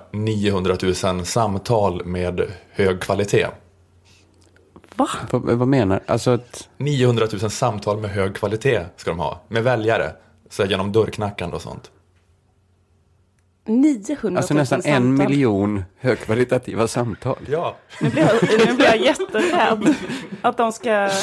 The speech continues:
Speaker 2: komma
Speaker 1: Så
Speaker 2: hem
Speaker 1: det,
Speaker 2: till mig.
Speaker 1: ja, det blir inte förvånad ifall ni finner er i ett högkvalitativt samtal med en moderat inom en snar framtid.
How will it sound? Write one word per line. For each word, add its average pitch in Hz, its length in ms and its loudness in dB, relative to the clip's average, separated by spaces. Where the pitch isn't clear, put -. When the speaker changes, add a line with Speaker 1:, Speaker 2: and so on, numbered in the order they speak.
Speaker 2:
komma 226 160 -2
Speaker 1:
Så 131 60 4
Speaker 2:
hem 147 120 4
Speaker 1:
det, - 80 6
Speaker 2:
till 254 160 0
mig. 170 280 4
Speaker 1:
ja, 120 100 -2
det 123 260 -4
blir 117 180 0
inte 110 160 -2
förvånad 127 480 2
ifall 101 280 0
ni 113 240 2
finner 95 400 -4
er 92 160 -2
i 92 160 -6
ett 90 120 -8
högkvalitativt 95 760 -2
samtal 104 440 -2
med 101 120 -2
en 101 60 -4
moderat 117 500 2
inom 98 180 -8
en 90 60 -6
snar 87 240 -6
framtid. 92 500 -10